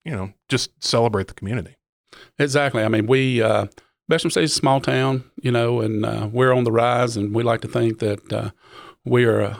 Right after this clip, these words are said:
Speaker 2: um, very inviting to people to come into our town. This is one way to bring people into our town to see what Besham City has to offer, uh, to see what, uh, life in Besham City's like, and, uh,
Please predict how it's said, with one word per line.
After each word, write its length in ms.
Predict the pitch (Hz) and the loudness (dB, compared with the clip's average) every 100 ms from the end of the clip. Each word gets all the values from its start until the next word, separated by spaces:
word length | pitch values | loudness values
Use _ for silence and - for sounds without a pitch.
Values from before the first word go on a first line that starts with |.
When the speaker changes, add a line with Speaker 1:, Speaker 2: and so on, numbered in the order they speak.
| - | -8
Speaker 2:
um, 400 | - 101 101 107 - | -6 -4 -6 -12 -4
very 300 | 127 123 120 | 0 2 0
inviting 500 | 110 113 117 117 117 | 2 2 2 0 -2
to 100 | 107 | -4
people 300 | 104 120 107 | -2 -2 -2
to 60 | 104 | -2
come 200 | 123 120 | -2 0
into 140 | 117 | 0
our 140 | 113 110 | 0 0
town. 320 | 117 117 113 | 0 0 0
This 160 | 110 | -2
is 100 | 113 | -4
one 220 | 113 117 113 | 0 2 2
way 120 | 110 | 0
to 80 | 107 | 0
bring 220 | 110 113 | -2 0
people 240 | 117 113 | -2 0
into 180 | 110 107 | -2 0
our 120 | 107 | -2
town 320 | - 113 113 | -2 -2 0
to 80 | 107 | -2
see 180 | - 120 | -2 -2
what 200 | 110 107 | -2 -2
Besham 260 | 113 110 113 | -2 -4 -4
City 240 | 117 110 | -2 0
has 160 | 120 107 | -2 0
to 80 | |
offer, 340 | 113 117 - - - - - _ | 0 0 -2 -8 -10 -20 -20 _
uh, 280 | 117 110 104 | -2 0 -2
to 100 | 104 | -2
see 180 | 107 131 | -2 0
what, 240 | 113 113 - - | 2 0 0 -4
uh, 300 | 107 104 110 - _ _ _ | -4 -2 -6 -14 _ _ _
life 240 | 120 120 | 0 0
in 80 | 117 | 0
Besham 280 | 117 113 139 | 0 0 -2
City's 440 | - 117 110 107 - - | -2 0 -2 -6 -14 -2
like, 540 | 113 123 135 - - | 2 2 0 -6 -6
and, 400 | 110 107 104 101 | -4 -2 -2 -4
uh, 140 | 104 | -6